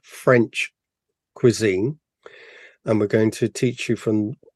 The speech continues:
the things that unite the subject together, which might be sauces, um, I don't know, you know, what, what are the things that unite your subject? What are the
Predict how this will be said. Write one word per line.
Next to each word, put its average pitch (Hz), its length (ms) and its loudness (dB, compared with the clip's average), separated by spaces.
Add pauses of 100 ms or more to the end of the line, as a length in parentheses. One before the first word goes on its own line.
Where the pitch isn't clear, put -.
(140)
the 110 180 -4
things 131 300 2
that 120 220 -4
unite 113 680 0
the 113 80 -2
subject 131 560 -6
together, 107 460 -6 (800)
which - 200 -8
might 98 240 -4
be 101 100 -8
sauces, 113 680 -8 (880)
um, 98 500 -10
I 104 80 -8
don't - 280 -2
know, - 280 -2
you 120 100 0
know, - 260 -4 (100)
what, 156 320 0
what 170 120 4
are 170 60 4
the 170 100 2
things 143 340 2
that 123 120 -2
unite 117 640 -2
your 110 140 -12
subject? - 600 -10
What 113 140 -4
are 113 80 0
the 104 160 -12